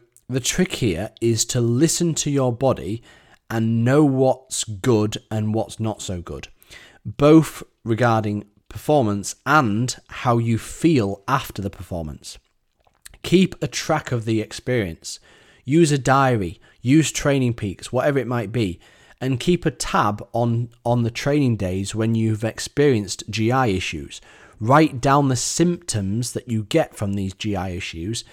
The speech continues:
and, and, and try and correlate this to what you consumed and or drank the day or the night before. So, for example,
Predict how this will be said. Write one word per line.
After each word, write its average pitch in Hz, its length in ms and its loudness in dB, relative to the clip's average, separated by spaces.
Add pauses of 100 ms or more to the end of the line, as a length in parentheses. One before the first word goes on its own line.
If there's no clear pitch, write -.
(540)
and, 117 380 0
and, 113 320 0 (800)
and 110 220 -2
try 135 240 2
and 117 220 0
correlate 156 420 4
this 95 200 -6
to - 120 -6
what 113 280 -2
you 113 140 -2
consumed 95 880 -4 (840)
and 127 400 4
or 113 220 0
drank 104 520 -2
the 101 160 -10
day 101 280 -2
or 78 80 -8
the 95 80 -6
night 95 240 -6
before. 101 460 -2 (640)
So, 127 180 -2
for 127 140 -2
example, 117 560 0